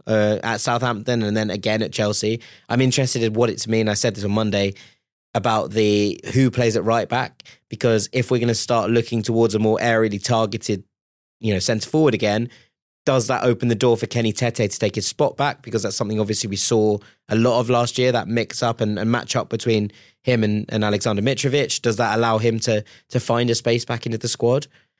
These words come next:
Uh, and I'm mostly interested in how you actually pronounce Armando Broja's name,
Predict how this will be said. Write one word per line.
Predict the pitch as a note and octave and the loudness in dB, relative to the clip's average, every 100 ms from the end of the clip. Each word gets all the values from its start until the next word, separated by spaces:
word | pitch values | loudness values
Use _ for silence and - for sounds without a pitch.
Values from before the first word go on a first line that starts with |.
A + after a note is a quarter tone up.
| _ | _
Uh, | - C3+ - | -6 -4 -2
and | C3+ | 0
I'm | C3+ | 4
mostly | D3 D3 C#3 C3 | 4 4 2 0
interested | A#2 A#2+ G#2+ A2 | 0 0 -2 0
in | G#2+ G2 F#2+ - _ _ - | 0 0 -4 -8 _ _ -10
how | - A2 | -2 0
you | G2 | 2
actually | G2+ - - | 0 -2 -6
pronounce | - G2+ F#2+ F2+ - - - - | -4 -2 -2 -6 -6 -6 -8 -6
Armando | G#2+ G2 F#2+ F#2 F2+ - _ | -2 -2 -2 -4 -6 -10 _
Broja's | G2+ F#2+ F2 | -2 -2 -2
name, | F2+ E2+ F2 | -6 -6 -8